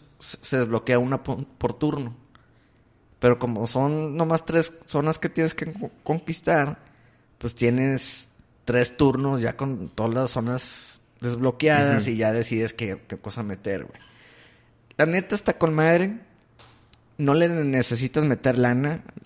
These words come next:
Speaker 2: Con madre.
Speaker 1: La única manera de desbloquear cartas nuevas
Speaker 2: Es jugando.
Speaker 1: es jugando.
Speaker 2: Como debe ser.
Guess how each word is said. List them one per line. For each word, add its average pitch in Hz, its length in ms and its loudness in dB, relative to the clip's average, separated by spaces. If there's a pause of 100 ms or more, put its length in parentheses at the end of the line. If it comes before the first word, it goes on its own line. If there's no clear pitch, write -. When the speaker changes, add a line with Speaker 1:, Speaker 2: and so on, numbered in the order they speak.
Speaker 2:
Con 110 140 0
madre. 110 280 0
Speaker 1:
La 131 120 6
única 185 300 0
manera 147 400 2
de 165 80 6
desbloquear 143 600 0 (400)
cartas 135 400 0
nuevas 196 500 2
Speaker 2:
Es - 60 -8
jugando. 113 520 -2
Speaker 1:
es 131 200 2
jugando. 127 580 2
Speaker 2:
Como 113 240 2
debe 107 140 4
ser. - 140 -10